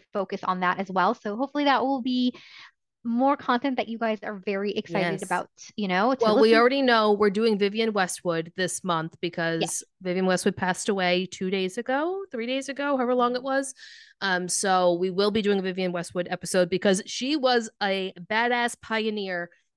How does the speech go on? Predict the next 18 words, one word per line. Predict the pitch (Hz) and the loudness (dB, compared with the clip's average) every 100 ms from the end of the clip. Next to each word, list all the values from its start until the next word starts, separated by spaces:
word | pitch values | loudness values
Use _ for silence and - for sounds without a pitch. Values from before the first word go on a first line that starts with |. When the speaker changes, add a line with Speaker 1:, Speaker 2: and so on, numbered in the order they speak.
| - | -4
Speaker 2:
in | 196 | 0
the | 190 175 | 2 0
fashion | - 185 185 - 196 | 0 -2 0 -2 -4
space, | 180 - - 165 170 - - | -4 -8 -4 -4 -4 -6 -10
especially | - 190 - 185 | -4 -4 -2 -4
for | 170 170 | -2 0
women, | 165 165 160 160 - _ _ _ | 0 -2 -4 -6 -12 _ _ _
um, | 165 170 165 160 156 156 185 _ _ _ | -2 -2 -2 -4 -6 -10 -14 _ _ _
and | 208 202 185 | 0 0 2
was | 208 | 2
still | - 233 | 4 4
designing | 214 196 190 185 | 4 2 2 2
to | 175 | 0
this | 185 170 | -4 -6
day | - 156 156 165 | -4 -4 -4 -4
in | 185 | -2
her | 175 | 0
eighties. | 156 156 147 156 | 0 -4 -10 -12